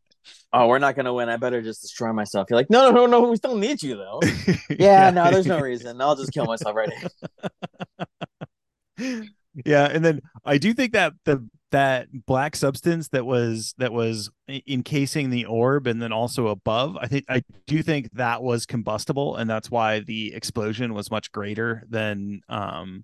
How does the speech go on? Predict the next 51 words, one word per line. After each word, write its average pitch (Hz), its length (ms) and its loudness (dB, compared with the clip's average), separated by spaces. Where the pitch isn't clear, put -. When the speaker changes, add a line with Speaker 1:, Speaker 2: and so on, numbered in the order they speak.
Speaker 1:
Mm. 120 280 2
Speaker 2:
than, 104 260 0
Speaker 1:
Ah. 240 240 6
Speaker 2:
than, 359 440 4
so, 156 220 2
like, 131 340 2
'cause 185 140 2
I 202 100 2
was 202 180 0
like, 147 180 2
you 151 120 -8
know, 135 60 -4
I 131 80 -4
was 135 160 -4
like, 127 140 -4
"Okay, 131 260 0
so, 135 320 0
<laughs> - 380 -12
so 156 140 -4
Morgan 143 360 2
Elspeth 151 420 0
has, 135 380 -2
like, 123 260 -2
H 143 220 -2
K 160 160 2
droids 139 380 0
who 147 100 0
have, 131 240 -4
like, 131 160 -6
thermo 131 340 2
nuke, 123 360 0
like, 120 440 -2
you 135 180 -4
know, 113 300 -6
capabilities? 143 960 0
Like, 117 380 -2
you 120 100 -6
know, 107 80 -6
do 127 180 -6
they 131 160 0
need 127 240 0
anything 143 460 0
else? 147 320 -4
Like, 117 160 -6
what's 135 160 -4
going 139 240 -4
on 151 140 -4
here? 113 240 -4
Like, 104 320 -10
<laughs> - 640 -10
why 165 100 -6